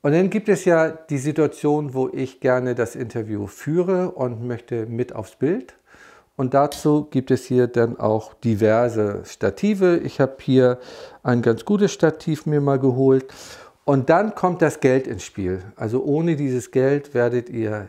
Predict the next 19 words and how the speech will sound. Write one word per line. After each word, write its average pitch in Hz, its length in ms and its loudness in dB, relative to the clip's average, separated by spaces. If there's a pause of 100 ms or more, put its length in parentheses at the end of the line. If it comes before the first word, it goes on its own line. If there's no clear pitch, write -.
nichts, 113 480 -6
weil 110 460 4 (1300)
diese 208 420 4
kleinen 156 500 0 (300)
Klemmteile 165 920 2 (260)
für 143 160 2
das 135 160 2
Stativ, 139 580 0
warte, 135 240 0
ich 139 160 -8
pack - 220 -12
mal 123 160 -6
die 117 80 -8
Kamera 123 460 -4
hier 113 220 -6
weg, 147 360 -8 (880)
die 147 100 -4
kann 196 340 0
ich 180 400 -4